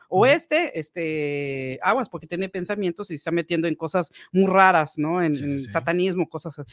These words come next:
Speaker 1: "Ay, doctora, ¿cómo cree?". Bueno, te estoy diciendo porque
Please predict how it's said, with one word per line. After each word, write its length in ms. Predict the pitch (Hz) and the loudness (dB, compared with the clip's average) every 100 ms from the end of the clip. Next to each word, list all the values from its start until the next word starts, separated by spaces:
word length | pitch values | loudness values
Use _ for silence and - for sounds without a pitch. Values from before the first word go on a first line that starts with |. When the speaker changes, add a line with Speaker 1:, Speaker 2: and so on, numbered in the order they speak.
| - | 0
Speaker 1:
"Ay, 200 | 196 285 | 6 8
doctora, 320 | 349 - 233 226 | 8 6 2 2
¿cómo 240 | 240 254 | 4 2
cree?". 140 | 240 165 | 0 -4
Bueno, 180 | 131 117 120 _ | -8 -14 _ _
te 80 | 127 | -12
estoy 140 | 160 | -8
diciendo 300 | 175 175 196 | -4 -4 -4
porque 200 | 180 - | -8 -12